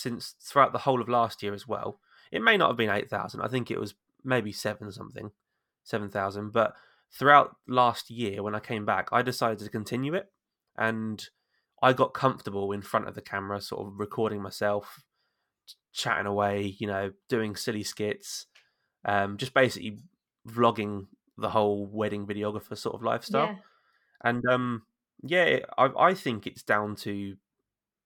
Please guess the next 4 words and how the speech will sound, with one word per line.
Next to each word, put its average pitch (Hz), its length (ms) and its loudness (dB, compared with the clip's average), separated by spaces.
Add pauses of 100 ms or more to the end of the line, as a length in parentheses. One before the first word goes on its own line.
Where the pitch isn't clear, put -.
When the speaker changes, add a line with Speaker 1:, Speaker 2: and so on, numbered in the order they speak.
(340)
Speaker 1:
um, 104 560 -2 (1900)
what's 165 240 4
the 131 80 2
word? 95 500 0